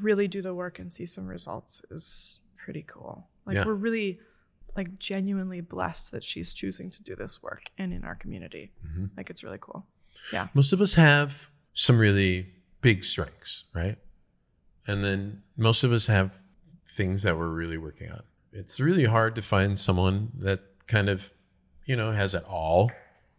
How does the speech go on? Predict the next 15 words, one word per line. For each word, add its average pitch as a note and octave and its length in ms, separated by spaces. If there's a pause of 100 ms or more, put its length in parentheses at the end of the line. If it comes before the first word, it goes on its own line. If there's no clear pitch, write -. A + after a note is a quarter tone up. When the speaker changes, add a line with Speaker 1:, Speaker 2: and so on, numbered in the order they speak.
Speaker 2:
And G2+ 280
so G#2 360 (260)
therefore, A2 580 (300)
but - 160
we A2 120
need G#2 160
to G2+ 80
consider G2 580 (440)
all B2+ 200
of D#3 80
it. F3+ 180 (800)
And A2 80
so - 180
I F#2+ 80
think, F#2+ 180